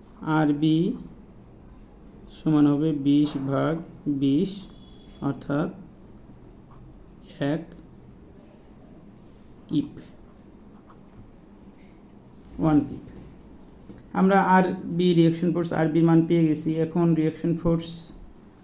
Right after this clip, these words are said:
আর এর মান বে-, বের করব। এই জন্য আমরা কি করব? Summation of vertical করব।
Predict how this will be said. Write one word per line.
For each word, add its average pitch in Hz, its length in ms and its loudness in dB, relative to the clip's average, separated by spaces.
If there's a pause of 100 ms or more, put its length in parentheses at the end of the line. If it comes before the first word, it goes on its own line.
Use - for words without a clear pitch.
(280)
আর 165 240 4
এর 170 160 4
মান 151 420 4
বে-, 139 80 -4 (240)
বের 147 180 2
করব। 139 280 -2
এই 156 140 -2
জন্য 175 220 0
আমরা 175 220 2
কি 170 140 -2
করব? 175 380 0 (1120)
Summation 175 440 4
of 165 40 4 (120)
vertical 151 380 2
করব। 139 280 0